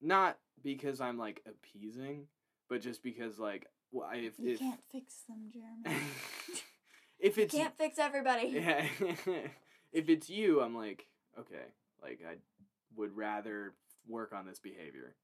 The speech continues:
Speaker 1: right?
Speaker 2: Mm-hmm.
Speaker 1: But I feel like it's a lot harder for if I didn't know you, or if I'm talking to some random stranger on the street, and I get excited about something,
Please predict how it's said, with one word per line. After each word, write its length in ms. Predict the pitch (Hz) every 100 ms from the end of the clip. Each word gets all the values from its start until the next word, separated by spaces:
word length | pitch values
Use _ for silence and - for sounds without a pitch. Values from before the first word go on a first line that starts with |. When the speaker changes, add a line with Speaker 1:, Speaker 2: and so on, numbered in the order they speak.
| _
Speaker 1:
right? 260 | 104 90 92
Speaker 2:
Mm-hmm. 1120 | 208 214 226 240 _ _ _ _ _ _ 131
Speaker 1:
But 280 | 127 127 113 -
I 100 | 131
feel 200 | 143 170
like 140 | 196
it's 100 | -
a 40 | 147
lot 320 | 113 107 107
harder 520 | 107 113 110 95 98 _ _ _
for 480 | - 107 104 98 98 _ _ _ -
if 160 | 117
I 420 | 117 117 120 113 - -
didn't 320 | 117 131 110
know 160 | 107 95
you, 380 | 95 82 82 -
or 80 | 101
if 80 |
I'm 120 | 98 107
talking 260 | 104 101
to 80 | 104
some 180 | 107 101
random 220 | 90 95
stranger 320 | - 104 98
on 80 | 80
the 60 | -
street, 340 | - 98 107 _ _ -
and 80 |
I 120 | 110 113
get 140 | 117
excited 420 | 101 - 104 113
about 260 | 123 139 135
something, 400 | 143 139 160